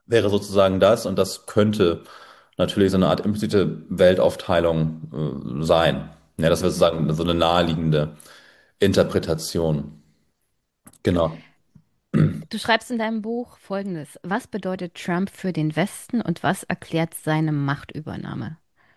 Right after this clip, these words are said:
Speaker 1: Mhm.
Speaker 2: Jetzt haben wir fast ein Jahr Donald Trump, sind noch sechzehn Tage und dann
Speaker 1: Mhm.
Speaker 2: ist ein Jahr Inauguration hinter uns. So nach einem Jahr und vor den aktuellen Ereignissen. Äh, beantworte die Frage doch mal.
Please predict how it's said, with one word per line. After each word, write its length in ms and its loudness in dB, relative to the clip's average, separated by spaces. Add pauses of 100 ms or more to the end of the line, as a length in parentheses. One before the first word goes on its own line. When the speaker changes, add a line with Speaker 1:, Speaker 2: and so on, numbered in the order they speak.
(100)
Speaker 1:
Mhm. 220 0
Speaker 2:
Jetzt 120 2
haben 140 4
wir 240 2 (1200)
fast 420 -6
ein 200 -2
Jahr 160 -6
Donald 340 -6
Trump, 300 -4
sind 120 -8
noch 120 -8
sechzehn 380 -12
Tage 400 -8 (540)
und 180 -2
dann 200 6
Speaker 1:
Mhm. 60 0
Speaker 2:
ist 240 -10
ein 240 -2
Jahr 420 -4 (100)
Inauguration 920 -8
hinter 260 0
uns. 240 0 (1300)
So 240 4
nach 180 4
einem 320 2
Jahr 320 -2 (260)
und 200 -2
vor 160 -6
den 160 -6
aktuellen 360 -8
Ereignissen. 520 -14 (1400)
Äh, 120 -8
beantworte 540 2
die 100 -6
Frage 280 -8
doch 120 -12
mal. 220 -12